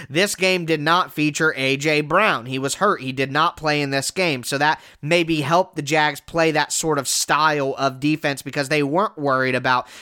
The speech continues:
the Titans' run after catch threats. One, Jonnu Smith isn't typically used in those third down situations. Side note, one of the reasons that I'm not too high on giving him a big contract,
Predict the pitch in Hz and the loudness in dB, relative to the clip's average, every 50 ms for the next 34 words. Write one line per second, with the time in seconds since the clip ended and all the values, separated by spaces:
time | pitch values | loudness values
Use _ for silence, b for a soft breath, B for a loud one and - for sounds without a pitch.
0 | B B 147 147 147 175 160 143 131 135 131 127 127 143 143 147 151 147 117 135 | B B -4 0 2 2 0 0 -2 -8 -10 -4 0 2 2 2 2 0 0 0
1 | 143 139 135 - 147 131 - - 165 143 135 - - - - - 139 135 143 139 | 2 0 0 -2 -4 -8 -6 -4 -4 -4 -2 -4 -6 -8 -8 -6 -2 0 0 0
2 | 127 - - - 135 156 185 208 202 180 160 147 160 156 156 151 143 - - 180 | 0 -2 -6 -6 -2 0 2 2 2 0 0 0 0 0 0 -2 -4 -4 -2 -2
3 | 185 180 175 - - 147 160 165 175 156 131 - 170 156 - - - 143 135 131 | -2 -2 -2 -2 -2 0 0 0 0 -2 -2 -4 -4 -4 -4 -4 -4 -2 0 2
4 | 147 170 180 160 143 143 - B B B B B - 151 156 160 160 151 147 - | 4 4 4 4 2 0 -4 B B B B B -4 -2 0 2 2 0 0 -2
5 | - - - 170 165 165 156 147 147 143 143 143 139 - 160 147 127 - 135 135 | -4 -2 0 2 2 2 2 0 0 0 0 -2 -2 -2 -4 -2 -2 -2 0 0
6 | 131 135 131 - 156 147 143 - - - 117 123 120 120 123 123 135 143 - 131 | 0 0 0 -2 -4 -4 -2 -2 -2 0 0 -2 -2 -2 -2 -2 -2 -2 -2 -4
7 | 131 127 127 120 123 120 127 127 127 120 127 127 123 123 127 127 123 123 B B | -4 -4 -4 -4 -4 -4 -2 -2 -2 -2 -4 -6 -6 -4 -2 -2 -2 -2 B B
8 | B B B - 120 127 123 127 123 120 - - - 131 131 123 107 110 123 120 | B B B -6 -4 -4 -2 -2 -4 -4 -4 -4 -2 -2 -2 -2 -2 -2 0 2
9 | 120 123 127 127 127 123 123 123 120 123 123 123 120 123 123 131 127 123 117 120 | 2 2 2 0 0 -2 -2 -4 -4 -6 -4 -4 -4 -4 -4 -4 -4 -6 -6 -4
10 | 127 123 120 107 - - 120 117 120 131 131 - 170 190 196 - - _ | -4 -6 -6 -6 -8 -6 -4 -4 -4 -4 -4 -2 0 0 0 -2 -4 _